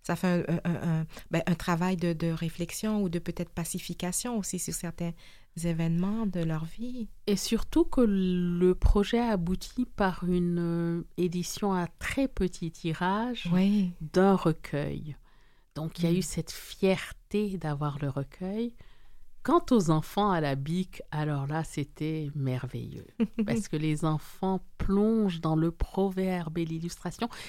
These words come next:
Speaker 2: Et ce que j'aime beaucoup avec les enfants, il y a, euh, il y avait des enfants de différentes origines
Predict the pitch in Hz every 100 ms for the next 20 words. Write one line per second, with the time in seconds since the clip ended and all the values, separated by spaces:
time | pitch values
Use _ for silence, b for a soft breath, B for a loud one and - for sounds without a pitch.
0 | B - - 202 226 233 208 - 254 240
1 | 196 180 175 170 165 - 214 247 214 180
2 | 160 147 - 143 147 - - - - 190
3 | 190 185 180 233 208 185 185 190 180 180
4 | - - 160 170 160 147 139